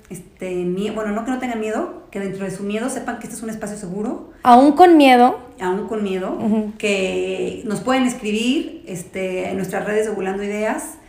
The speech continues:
Speaker 1: Y también para que nos recuerdes, porfi, Polet, tus redes personales y si nos, nos puedes, este, recomendar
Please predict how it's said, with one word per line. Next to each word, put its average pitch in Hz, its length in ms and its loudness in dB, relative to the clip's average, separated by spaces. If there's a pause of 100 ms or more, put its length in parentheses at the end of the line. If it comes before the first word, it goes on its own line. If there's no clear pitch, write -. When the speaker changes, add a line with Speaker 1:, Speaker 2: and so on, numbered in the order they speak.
(380)
Speaker 1:
Y 233 240 -8
también 220 600 0
para 214 220 -4
que 226 60 -6
nos 214 120 -4
recuerdes, 240 400 -6
porfi, 277 560 -4
Polet, 220 480 -4
tus 277 160 -6
redes 320 200 -4
personales 214 720 -6 (340)
y 226 140 -8
si 233 100 -8
nos, 220 140 -6
nos 220 140 -6
puedes, 247 560 -4
este, 190 760 -6 (260)
recomendar 214 880 -2